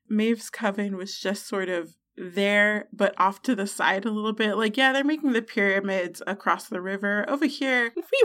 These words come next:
Speaker 2: worship a god no one's heard of.
Speaker 1: Right. The god that is not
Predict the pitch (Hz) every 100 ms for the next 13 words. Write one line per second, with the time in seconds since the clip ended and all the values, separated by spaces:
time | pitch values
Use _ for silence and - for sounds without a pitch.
0 | - 220 - 247 208 165 190 196 196 226
1 | 233 226 - - - - 226 214 196 196
2 | - 269 294 240 233 247 220 202 - 208
3 | 202 208 - 208 214 208 208